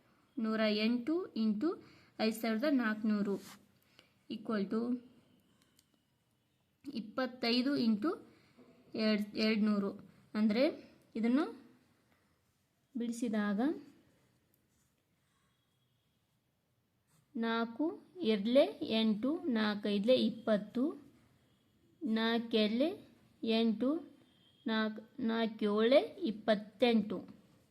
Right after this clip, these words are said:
ಹೌದಲ್ಲ? ಇವಾಗ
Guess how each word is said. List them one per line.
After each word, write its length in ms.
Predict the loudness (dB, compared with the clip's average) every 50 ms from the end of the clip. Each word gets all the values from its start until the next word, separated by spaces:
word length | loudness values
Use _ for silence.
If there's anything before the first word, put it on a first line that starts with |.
| _ _ _ _ _ _ _ _ -4
ಹೌದಲ್ಲ? 340 | -2 -2 0 0 0 0 -2 -2 -4 -12 -20 -20 -20 _ _ _ _ _ _ _ _ _ _ _ _ _ _ _ _ _ _ _ _ _ _ _ _ _ _ _ _ _ _ _ _ -10
ಇವಾಗ 300 | -4 -2 -2 0 0 0